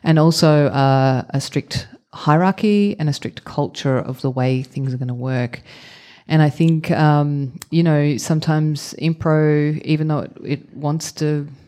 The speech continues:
be theatre, it wants to be out there and exposed, doesn't always work because, um, there isn't, uh, th-, there seems to be a laziness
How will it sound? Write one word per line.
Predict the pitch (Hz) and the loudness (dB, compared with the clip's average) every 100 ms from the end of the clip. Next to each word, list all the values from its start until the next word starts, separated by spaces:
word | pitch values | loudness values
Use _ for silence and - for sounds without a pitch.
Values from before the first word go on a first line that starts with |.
| _ _ _ _ _ _ _ _ 165 | _ _ _ _ _ _ _ _ -6
be | 160 151 | -2 -2
theatre, | 143 196 220 226 185 | 0 0 2 4 4
it | - | 2
wants | 139 135 | -4 -6
to | - 143 | -8 -6
be | 139 135 131 131 147 _ _ _ _ | -4 -4 -4 -6 -10 _ _ _ _
out | 147 165 | -2 0
there | 185 180 | 2 0
and | 160 | -2
exposed, | - - - 147 175 202 185 | -6 -8 -2 2 2 2 2
doesn't | 160 156 | 2 2
always | 156 160 | 2 0
work | 156 170 170 | 2 -2 -2
because, | 151 143 131 123 - - - - - - _ - | -4 -4 -4 -6 -14 -20 -20 -20 -20 -20 _ -8
um, | 147 143 139 139 135 135 - - | -2 -2 0 -2 -4 -8 -12 -8
there | 160 147 143 | -2 0 0
isn't, | 143 151 143 139 - | 0 0 -4 -6 -6
uh, | 139 113 - | -4 -6 -2
th-, | 156 - | -2 0
there | 160 151 | 2 2
seems | 139 160 151 | 2 0 0
to | 165 | -2
be | 147 139 | 0 0
a | - 139 | 0 -2
laziness | 139 131 131 131 120 104 - - | 0 0 0 -4 -4 -8 -12 -16